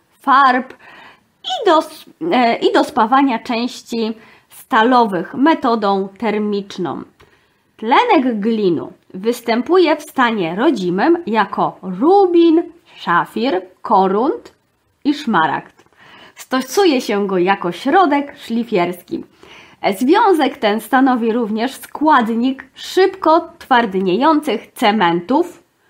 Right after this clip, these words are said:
szkła, emali, porcelany, cegieł, e, cegieł i izolatorów świec zapłonowych.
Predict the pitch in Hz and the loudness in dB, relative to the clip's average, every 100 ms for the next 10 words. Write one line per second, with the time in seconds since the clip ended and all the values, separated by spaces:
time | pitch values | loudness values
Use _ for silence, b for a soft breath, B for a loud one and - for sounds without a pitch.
0 | _ _ - - - 226 180 247 339 _ | _ _ -20 -14 -2 2 4 2 -2 _
1 | _ _ 285 311 247 233 226 220 220 - | _ _ 2 4 4 2 0 -4 -8 -14
2 | - 294 359 - 254 202 180 185 202 294 | -2 0 0 0 -2 2 2 2 -2 -4
3 | - _ - 269 254 214 220 190 190 B | -10 _ -6 -2 -2 -2 0 0 -2 B
4 | B B _ 214 208 214 208 208 202 190 | B B _ 2 4 4 4 4 2 -2
5 | - - - - 277 226 220 240 349 - | -4 -10 -20 -4 0 0 2 2 0 -2
6 | _ 311 311 254 208 190 185 269 277 247 | _ -4 0 -2 -2 -2 -2 2 0 0
7 | - - 214 196 190 233 - 214 175 151 | -8 -4 -4 -4 0 -2 0 -2 -2 -4
8 | - - | -8 -14